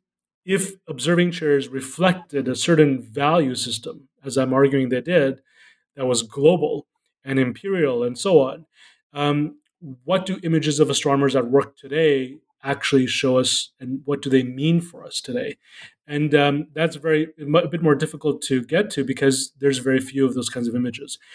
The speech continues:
Rather, there's a preference now for images of what we call pretty pictures, nebulae, the recent black hole.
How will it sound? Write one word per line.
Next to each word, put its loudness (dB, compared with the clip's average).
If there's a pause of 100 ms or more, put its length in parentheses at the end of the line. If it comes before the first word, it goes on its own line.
(360)
Rather, 0
there's -4
a 2
preference -6
now 0
for -4
images 0
of -2
what -2
we -8
call -8
pretty -10
pictures, -4 (440)
nebulae, 2
the -10
recent -2
black -2
hole. 0